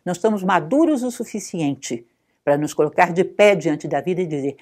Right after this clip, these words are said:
"Agora deixa comigo, eu vou cuidar daqueles que sempre cuidaram de mim." Quando vamos ser maduros o suficiente? Há uma frase que se atribui aos alquimistas da Idade Média,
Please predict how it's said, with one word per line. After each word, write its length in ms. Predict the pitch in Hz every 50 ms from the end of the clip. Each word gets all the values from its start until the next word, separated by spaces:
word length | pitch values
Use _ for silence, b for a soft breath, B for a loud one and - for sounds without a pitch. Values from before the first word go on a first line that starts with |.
| b b b
"Agora 420 | - 170 165 156 175 185 190 190
deixa 280 | 170 170 165 - - 170
comigo, 440 | 175 - 151 131 131 123 127 - - _ _ _
eu 120 | - 147
vou 140 | 151 170 170 175
cuidar 580 | 175 214 208 185 151 139 180 214 254 269 247
daqueles 480 | 233 240 226 - - 196 196 196 196 -
que 80 | -
sempre 320 | 175 - - 170 165 165 -
cuidaram 480 | - - 160 151 143 143 139 - 254
de 140 | 143 135 135
mim." 180 | 143 143 - - b b b b b b b
Quando 600 | - 294 320 349 339 285 185 120 143 139 - - _ _ _ _ _ _
vamos 340 | - 180 196 185 165 160 -
ser 240 | - - 196 - -
maduros 540 | - 185 170 139 147 165 170 160 156 143 -
o 60 | 143
suficiente? 760 | - - - 151 139 - - 151 139 131 131 - _ _ _ _ _ _ _ _ _ _ _ _ _ _ _ _ _ _ -
Há 140 | - - 160
uma 160 | 165 165 160
frase 380 | - 170 170 175 175 170 -
que 60 | - 170
se 140 | - -
atribui 600 | 165 151 - - 160 143 127 127 139 156 170 160 151
aos 160 | 139 127 -
alquimistas 720 | 151 143 - - 147 127 139 165 185 175 - - 160 147 -
da 120 | 135 135
Idade 340 | 139 139 151 143 139 - 139
Média, 460 | 139 147 170 180 180 151 143 147 147